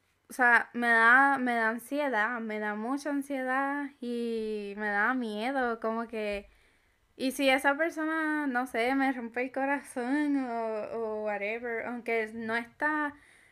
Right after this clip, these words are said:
como es, no está, sí está mal que te <laughs> rompan el corazón, pero si pasó, pues pasó, ¿me entiendes? Pero mi mente lo hace ver como que es horrible, eso, como que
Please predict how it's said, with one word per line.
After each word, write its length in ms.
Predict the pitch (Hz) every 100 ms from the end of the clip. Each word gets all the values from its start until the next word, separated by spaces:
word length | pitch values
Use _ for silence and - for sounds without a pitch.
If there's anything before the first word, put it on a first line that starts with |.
| _
como 240 | - 247 269
es, 140 | 277
no 160 | 254 240
está, 500 | 247 - 294 294 - - - 226 247
sí 80 | -
está 320 | 233 - 302
mal 200 | 285 262 254
que 120 | 302
te 160 | 330
<laughs> 20 | 262
rompan 500 | 277 247 262 262 262
el 80 | 254
corazón, 600 | 262 226 233 214 208 214
pero 300 | 240 226 214
si 300 | - - 226
pasó, 420 | 220 220 233 220
pues 180 | 262 320
pasó, 380 | 254 240 240 214
¿me 80 | 233
entiendes? 500 | 220 220 220 214 220 _ _ - - - -
Pero 280 | 247 254
mi 180 | 247 247
mente 340 | 240 233 233 262
lo 80 |
hace 220 | 269 277 285
ver 220 | 294 285
como 280 | 294 285 277
que 600 | 262 240 233 220 226 -
es 220 | 226 214
horrible, 540 | 254 254 220 214 262 254
eso, 600 | - 220 220 226 220 220
como 180 | 220 220
que 280 | 214 214